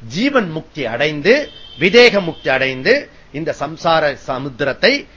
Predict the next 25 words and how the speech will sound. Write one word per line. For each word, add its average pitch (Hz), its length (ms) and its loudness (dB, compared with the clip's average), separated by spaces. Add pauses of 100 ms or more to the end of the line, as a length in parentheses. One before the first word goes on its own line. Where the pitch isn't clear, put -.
(200)
கடப்பாயாக. 120 920 0 (760)
அப்படி 143 360 -4 (160)
சொல்லி 123 380 -2 (480)
இந்த 165 200 -2 (540)
ததே 247 240 8 (160)
தத் 262 220 2
சத்தியம், 170 440 -4 (200)
ததே 226 220 6 (180)
தத் - 220 0
சத்தியம், 160 440 -4 (420)
இது 240 120 2 (100)
நான் 190 200 2
சொல்றது 226 280 2 (100)
முற்றிலும் 262 500 0
உண்மை. 196 280 -2 (640)
இது 247 160 2
வந்து, 254 180 0 (440)
ஏ, 240 40 8 (220)
நான் 185 260 4
சொன்னா 226 240 4 (200)
உனக்கு 220 280 -2
வந்து 214 200 -2
இப்படி 185 240 -4
இருக்கும், 208 300 2 (400)
புரியுதா? 175 320 2